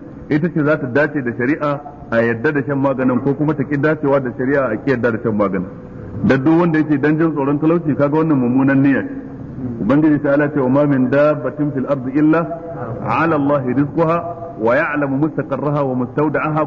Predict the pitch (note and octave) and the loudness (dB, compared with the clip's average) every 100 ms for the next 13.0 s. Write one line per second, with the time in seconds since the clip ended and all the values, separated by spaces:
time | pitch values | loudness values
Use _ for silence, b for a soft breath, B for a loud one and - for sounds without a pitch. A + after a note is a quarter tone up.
0 | D3 F#3 F3 F#3 G3 - - E3+ D#3 C3+ | 2 2 4 4 2 -2 -4 -2 0 0
1 | C#3+ C3 B2 A2+ G2+ G#2 E2 - - - | 0 0 0 0 0 0 -2 -8 -10 -12
2 | - - - - B2+ C3+ A#2+ D#3 E3+ D3+ | -12 -12 -2 0 2 0 0 0 0 0
3 | D3 D#3 D3 D#3+ C3+ A2 D3 D3+ D#3 E3 | 0 0 -2 -2 -2 -2 0 0 0 0
4 | D3+ D3+ D3+ C3+ B2+ A#2+ A#2 C3+ D#3 C#3+ | 0 0 0 -2 -2 -4 -2 0 0 0
5 | D3 C#3+ C#3+ D#3 C3+ B2+ D3+ D#3+ C#3 C#3+ | 0 0 0 0 0 -2 0 2 2 2
6 | D3 C#3+ D3 D3 B2 C#3 C#3+ C#3+ C#3+ A#2+ | 0 0 0 2 2 4 4 2 0 -2
7 | G#2 F#2 - - - - - - - - | -6 -10 -12 -18 -20 -20 -18 -18 -16 -16
8 | - - - - - D3 D3 C#3 C3 D#3 | -14 -14 -14 -8 0 2 4 2 0 0
9 | F3 D#3+ D#3 D3+ D3+ D3 C3+ D3 D3 C#3 | 2 2 2 0 2 2 2 2 2 0
10 | C#3 C3+ C#3+ C#3 C3+ C3+ C#3+ C3+ E3+ D#3+ | 0 0 0 2 2 0 0 0 2 4
11 | C#3 D#3 C#3 C3 D3 C3+ B2+ - F#2+ A#2 | 4 2 2 0 2 2 0 -2 -2 0
12 | D#3 D#3 B2 C#3 C#3 B2+ C3 C#3 A2+ G2 | 0 -2 -2 -2 2 2 2 2 0 -4